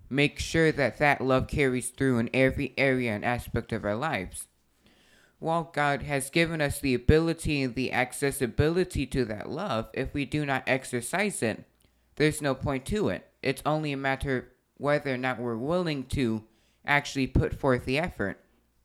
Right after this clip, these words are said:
For example, if there's a bike, for example, Mommy and Dad used to tell me that I could ride my bike to the trash can,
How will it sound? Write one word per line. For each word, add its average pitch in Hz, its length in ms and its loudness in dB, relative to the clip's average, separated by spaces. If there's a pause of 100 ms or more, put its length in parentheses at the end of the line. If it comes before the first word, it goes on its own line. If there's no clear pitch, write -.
(1600)
For 165 160 -2
example, 156 520 0
if 131 100 2
there's 143 320 0
a 135 80 2
bike, 135 480 -2 (840)
for - 140 -2
example, 135 460 -2
Mommy 139 340 -2
and 131 120 -8 (180)
Dad 135 260 -2
used 135 220 -4
to 123 60 -6
tell 151 220 -2
me 143 120 -4
that - 200 -10
I 143 140 4
could 147 240 -6
ride 127 180 -2
my 120 140 -2
bike 123 280 -2
to - 100 -4
the 117 80 -12
trash 151 360 -4
can, 107 380 -6